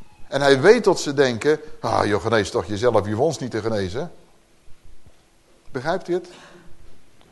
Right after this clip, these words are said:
Nou, mensen, dezezelfde geest treffen wij aan. Allen in de synagoge werden met toorn vervuld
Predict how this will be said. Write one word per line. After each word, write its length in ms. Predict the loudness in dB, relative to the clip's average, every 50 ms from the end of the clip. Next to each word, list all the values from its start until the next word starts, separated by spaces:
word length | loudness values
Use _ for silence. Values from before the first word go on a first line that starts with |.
| -18 -12
Nou, 200 | -10 -10 -10 -10 -12 -14 -14 -14 -12 -6
mensen, 340 | -4 -4 -4 -2 -4 -2 0
dezezelfde 520 | 2 2 2 0 0 2 2 4 2 2
geest 300 | 0 0 0 -2 -2 -4
treffen 280 | -6 -6 -6 -6 -2 0
wij 180 | 0 0 2
aan. 320 | 0 0 -2 -2 -4 -8 -10 -14 -16 -20 -20 -20 _ _ -20 -20 -20 _ 2
Allen 600 | 6 6 8 8 6 8 8 6 6 6 2 -2
in 140 | -2 -2 -2
de 80 | -2 -4
synagoge 760 | -4 -4 -2 -2 -2 -2 0 4 4 4 4 4 0 0
werden 260 | 2 2 2 2 2 0
met 240 | -2 -4 -6 -2
toorn 360 | 0 2 2 4 2 0 -2 -4
vervuld 480 | -8 -8 -4 0 0 0 0 0 -4